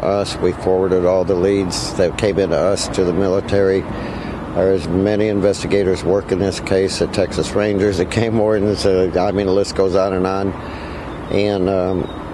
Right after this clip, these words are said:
unfortunately, none of the, uh, none of the information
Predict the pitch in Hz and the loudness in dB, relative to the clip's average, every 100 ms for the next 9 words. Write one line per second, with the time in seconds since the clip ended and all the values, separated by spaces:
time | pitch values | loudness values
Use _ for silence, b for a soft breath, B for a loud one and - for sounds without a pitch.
0 | - 76 98 87 98 98 - 92 95 95 | -6 -2 -2 0 0 -2 0 0 2 2
1 | 92 101 101 101 98 90 95 95 95 95 | 2 2 0 0 0 2 2 4 4 2
2 | 92 - 98 92 101 101 98 95 - 90 | 0 -4 -2 0 2 2 2 0 -2 0
3 | 92 90 - 92 87 | 0 0 0 0 0